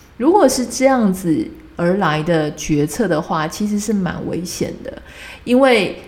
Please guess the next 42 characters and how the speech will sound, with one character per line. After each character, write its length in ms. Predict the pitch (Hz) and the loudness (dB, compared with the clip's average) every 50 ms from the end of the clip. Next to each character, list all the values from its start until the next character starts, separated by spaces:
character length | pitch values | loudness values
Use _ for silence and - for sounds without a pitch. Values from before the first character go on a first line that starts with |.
| - - - - - - | -20 -20 -20 -20 -16 -4
不 140 | - 175 170 | -2 -2 0
管 340 | 175 208 196 165 - - - - - | 2 2 2 2 2 0 -4 -4 -2
你 140 | 175 180 175 | 0 0 0
是 240 | - 214 196 185 | 2 2 2 2
走 300 | 185 185 - 165 151 147 | 4 2 2 2 2 2
了 260 | 131 143 143 117 - - | 2 0 0 -2 -4 -4
这， 220 | - - - - | -4 -4 -4 -4
选 200 | - - - 156 | -2 -2 0 2
了 80 | 151 165 | 2 2
三 200 | 175 - 208 214 | 2 2 2 4
百 120 | 202 170 | 4 6
六 140 | 165 180 190 | 6 4 4
十 160 | 208 170 160 | 4 2 0
度， 180 | 165 180 175 160 | 0 0 0 0
或 140 | 180 185 | 0 0
者 80 | 180 185 | 0 0
你 100 | 175 156 | -2 -2
是 160 | 151 - 170 | -2 0 0
选 200 | 175 170 175 160 | 0 0 -2 -2
了 100 | 135 147 | -2 -4
台 240 | - - - - - | -4 -4 -6 -8 -6
大， 240 | - - - - - - | -4 -4 -4 -4 -4 -2
那 100 | 254 262 | 0 0
就 80 | 269 277 | 2 4
表 220 | - - 175 156 | 4 4 4 4
示 160 | 165 208 220 | 2 0 -2
说 200 | 214 - 208 196 | 0 0 -2 -2
其 200 | 196 202 - 196 | -2 -4 -4 -4
实 120 | 190 202 202 | -4 -2 -2
你 140 | 196 185 | -2 -2
只 180 | 180 - - 147 | -2 -4 -6 -8
是 160 | 156 - - | -8 -8 -6
一 140 | 170 170 160 | -6 -6 -4
个 300 | 170 165 156 131 - - - - - - - - | -2 -2 -2 -2 -4 -6 -12 -18 -20 -20 -10 -4
某 200 | 170 165 156 156 | -2 0 0 2
些， 200 | 160 170 156 - - | 2 0 0 0 -2
某 240 | - 196 185 180 226 | 0 2 4 4 4
种 300 | - - 247 180 156 - | 4 4 4 2 2 0
意 140 | - 220 208 | 0 -2 0
见 220 | 180 - 196 175 160 | 2 2 2 2 2
的 80 | 156 | 0
follower 580 | 156 - - - 160 170 196 208 190 156 139 | -2 -4 -6 -4 -2 -2 0 2 2 2 0